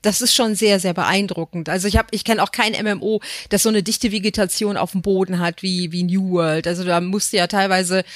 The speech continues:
man kann sagen, okay, f-, für Truthahnjagd oder Hasenjagd eher un-,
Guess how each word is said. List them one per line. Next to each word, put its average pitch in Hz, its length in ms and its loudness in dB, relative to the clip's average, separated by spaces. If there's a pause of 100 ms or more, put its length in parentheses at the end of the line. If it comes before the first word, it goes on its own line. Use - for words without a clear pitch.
(840)
man 226 180 0
kann 226 220 0
sagen, 214 380 2
okay, 226 500 0
f-, - 260 -10
für 214 260 0
Truthahnjagd 233 840 -2
oder 190 220 0
Hasenjagd 208 680 -2
eher 202 220 0
un-, 262 260 2